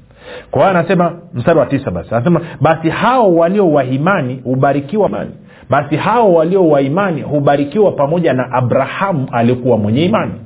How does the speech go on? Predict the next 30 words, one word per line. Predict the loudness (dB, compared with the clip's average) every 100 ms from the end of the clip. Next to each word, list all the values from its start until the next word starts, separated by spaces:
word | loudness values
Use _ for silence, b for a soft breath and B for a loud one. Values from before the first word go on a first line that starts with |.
| -20 -20 B B B
Kwa | 2
hiyo | 2 4
mstari | 2 2 4
wa | 4 2
saba | 0 2 0
amesema | 0 0 0 2
kwamba | 2 0 0
sisi | -2 0 2
ni | 4
wana | 2 2
wa | 0 0
Abrahamu | 0 -2 -2 -6 -4
kwa | -2
sababu | 0 -2
tuko | -2 -2
katika | -2 -2 -2
imani, | 0 0 -2 -6 B B -2
na | -2
mstari | 0 0 2
wa | 4 2
nane | 2 2 2 0
anasema | 0 0 0
kwamba | 0 0
tumebarikiwa | 0 2 2 2 2 2 2
kwa | 2
sababu | 0 0
tumehesabiwa | 0 -2 0 2 2
haki | 0 -4 -2
kwa | -2
imani, | 0 0 0 -2